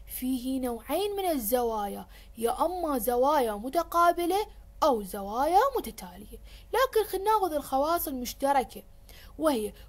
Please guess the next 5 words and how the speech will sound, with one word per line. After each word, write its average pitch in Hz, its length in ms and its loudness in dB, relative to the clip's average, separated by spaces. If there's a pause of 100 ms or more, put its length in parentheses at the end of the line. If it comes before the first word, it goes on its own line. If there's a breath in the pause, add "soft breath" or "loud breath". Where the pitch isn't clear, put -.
(120 soft breath)
كل 392 280 6
ضلعين 302 680 0
متقابلين 262 1000 -2 (560 soft breath)
شبيهن 320 480 -4 (240)
متوازيان 220 1120 0